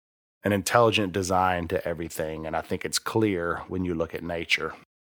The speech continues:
And if you read Romans, Paul says, "There's no way for anyone to not know God, you know, when they look at creation.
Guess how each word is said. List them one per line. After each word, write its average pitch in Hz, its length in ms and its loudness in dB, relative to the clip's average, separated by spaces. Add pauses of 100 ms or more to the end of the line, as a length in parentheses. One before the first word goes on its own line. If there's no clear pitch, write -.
(120)
And 92 200 2
if 95 220 0
you 98 80 2
read 98 260 0
Romans, 90 480 2
Paul 95 300 4
says, 92 640 2 (840)
"There's 104 280 6
no 113 240 10
way 110 280 6
for 95 180 -2
anyone 95 440 0
to - 140 -2
not 95 280 4
know 92 200 2
God, 80 580 0
you 85 140 -6
know, 80 80 -4
when 85 160 -4
they 87 100 0
look 87 260 -2
at - 120 -18
creation. 82 680 -2